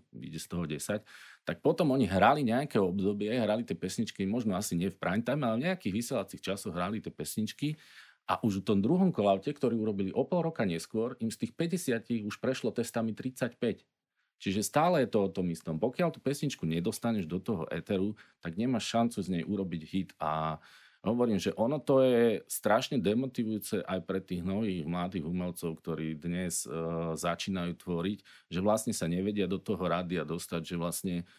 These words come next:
lebo to rádio, e, môžeme brať aj internety, aj čokoľvek, e, do úvahy.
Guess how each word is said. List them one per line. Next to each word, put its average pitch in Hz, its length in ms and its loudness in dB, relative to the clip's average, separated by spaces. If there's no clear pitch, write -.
lebo 104 160 0
to 127 160 2
rádio, 127 400 4
e, 117 120 2
môžeme 110 400 2
brať 92 480 0
aj 95 160 0
internety, 92 640 -2
aj - 160 -8
čokoľvek, 80 480 -4
e, - 20 -2
do 82 160 -4
úvahy. 80 320 -2